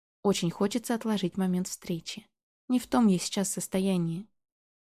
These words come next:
Вы понадобились князю, остальное — пыль. Вежливая холодная улыбка. «Как скажете», вздыхаю.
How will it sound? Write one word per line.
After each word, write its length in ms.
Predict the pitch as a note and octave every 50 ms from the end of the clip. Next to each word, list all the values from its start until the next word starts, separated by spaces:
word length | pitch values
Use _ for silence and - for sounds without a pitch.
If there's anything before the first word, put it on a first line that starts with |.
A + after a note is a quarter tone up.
| _ _ _ _
Вы 220 | - E3+ F3 F3+ F3+
понадобились 720 | - G#3+ G3+ G3+ G3+ G3 G#3 F#3+ G3+ G#3 G3+ G#3 - -
князю, 440 | - - A#3+ A#3+ A3+ F#3+ E3+ - F3+
остальное — 520 | E3+ - - G3+ G3 G3+ A3+ B3+ B3+ B3
пыль. 440 | A#3 _ _ - F3+ E3 F#3+ - - _ _ _ _ _ _ _ _ _ _ _ _ _ -
Вежливая 440 | C#4+ C4+ B3+ C4 B3+ B3 B3 B3+
холодная 580 | A3+ - - A3 F#3+ F3 F3 E3+ F3 F3 F#3 F#3+
улыбка. 540 | F#3 F3 E3+ D#3+ - _ - - F#3+ F#3+ - _ _ _ _ _ _ _ _ _ _ _ _ _ _ _ _ _ _
«Как 200 | - - - -
скажете», 840 | - - - F#3+ F3+ F3 F3 F#3 F#3 E3+ - - - F3 E3 E3+ - - _ _ _ _
вздыхаю. 720 | F#3+ F3 E3+ - G3 F3+ - - F#3+ F3+ F3 F3 F3 G3